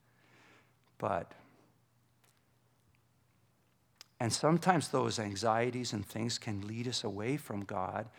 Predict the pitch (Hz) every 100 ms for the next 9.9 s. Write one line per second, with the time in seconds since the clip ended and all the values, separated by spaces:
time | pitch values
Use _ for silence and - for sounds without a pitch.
0 | - 123 - 147 147 - 170 170 180 -
1 | 156 - 185 196 202 285 - - - -
2 | - _ _ _ _ _ _ _ _ _
3 | _ _ - - - - - - - 175
4 | 165 127 185 185 196 151 98 107 131 -
5 | - - - - _ _ _ _ _ _
6 | - 151 165 175 147 - - - 165 170
7 | 285 330 - 110 104 101 95 104 92 92
8 | 104 - - - 117 107 - 185 190 180
9 | 165 143 139 131 143 147 156 147